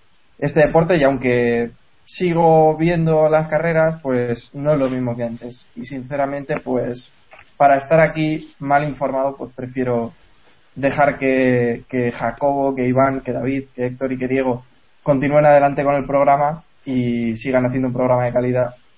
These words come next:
porque sinceramente yo creo que no estaba ya al nivel de información para estar aquí. Y, pues, simplemente quería dar las gracias, pues, a los cinco por estos noventa y siete programas,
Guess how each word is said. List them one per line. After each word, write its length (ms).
porque 540
sinceramente 500
yo 100
creo 140
que 80
no 100
estaba 340
ya 360
al 100
nivel 400
de 160
información 480
para 140
estar 220
aquí. 220
Y, 280
pues, 200
simplemente 520
quería 300
dar 140
las 180
gracias, 500
pues, 440
a 100
los 160
cinco 280
por 220
estos 360
noventa 320
y 60
siete 200
programas, 600